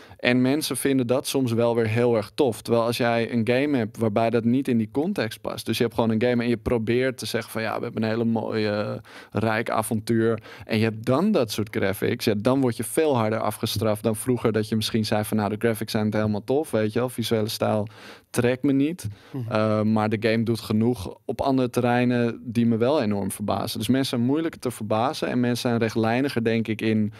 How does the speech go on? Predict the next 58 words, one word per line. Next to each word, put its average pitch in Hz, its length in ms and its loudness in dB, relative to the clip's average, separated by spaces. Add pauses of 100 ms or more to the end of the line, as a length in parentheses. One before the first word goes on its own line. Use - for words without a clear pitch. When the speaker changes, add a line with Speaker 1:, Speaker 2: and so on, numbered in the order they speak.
(180)
Speaker 1:
wat 123 240 0
ze 123 100 0
wel 117 200 2
en 117 80 2
niet 117 160 0
tolereren 113 680 2
op 107 120 -6
basis 110 280 0
van 107 120 -2
de 104 60 0
verwachtingen 107 480 0
die 107 80 0
jij 107 120 2
als 107 120 -2
developer 117 440 0
ook 101 100 -4
moet 101 180 -4
scheppen. - 420 -2 (140)
Speaker 2:
Ja. 151 240 -4 (220)
Speaker 1:
En - 180 -2
dat 127 120 2
heb 123 140 2
ik 113 80 -4
heel 107 160 4
erg 98 120 -2
geleerd, 107 300 0
ook 110 200 -2
weer 110 380 0 (100)
toen 113 160 0
ik 117 140 0
juist 110 280 2
zelf 139 460 0
inderdaad 107 420 0
met 104 160 -2
Shoots 107 220 -2
de 101 140 -2
markt 101 340 -2
op 101 80 -8
ging 101 220 -2
en 98 80 -4
andere 101 380 -2
games 101 200 -4
maakte. 104 500 -2 (420)
Eh, - 340 -2
is 107 140 -4
dat, 123 140 2 (160)
dat 120 300 0
speelt 104 280 0
ook 92 160 0
enorm 139 560 2
mee. 135 240 0
Gewoon 110 200 -2
communiceren 127 640 0
wat 120 180 0
voor 107 160 -2
game 127 260 2
je 123 60 2
hebt. 104 300 -2